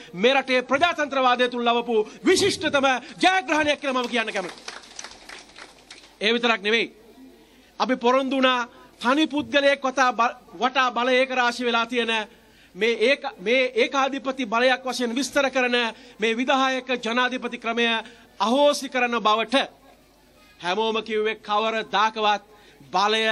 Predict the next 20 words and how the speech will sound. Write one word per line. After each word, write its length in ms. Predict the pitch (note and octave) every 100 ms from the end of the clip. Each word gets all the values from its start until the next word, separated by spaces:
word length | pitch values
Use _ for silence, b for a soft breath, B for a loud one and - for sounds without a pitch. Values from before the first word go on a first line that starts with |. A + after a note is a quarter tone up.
| G#3+
ගත්තට 420 | - A#3 A#3 A3+
පස්සේ 320 | G#3+ G#3 A3
නම් 180 | G#3 G3
ඕක 120 | G3
අහෝසි 280 | G3 G3 F#3
කරන්නේ 240 | F3+ F3 D#3+
නැහැ 200 | D#3+ D#3
කියලා. 260 | C3 G#2+ _ _ _ _ b b b b b
අපි 180 | G3+ B3
දහනව 360 | G#3 A#3 B3+ B3+
වන 180 | B3+
සංශෝධනයෙන් 760 | A#3+ A3+ A#3+ B3+ B3 B3 B3 A#3 B B B
ඒ 200 | A3 B3
බලයෙන් 480 | F3 G3 B3 C4 B3+
ටිකක් 320 | A#3 B3+ C4
අඩු 220 | G3+ D4
කරනකට 420 | C#4+ C4 B3+ B3+ A3+
කිව්වා 280 | B3 A#3+ A#3+
ඔච්චර 420 | A#3 - B3+ A#3+
තමයි, 560 | A#3 A#3 A#3 A#3 A3+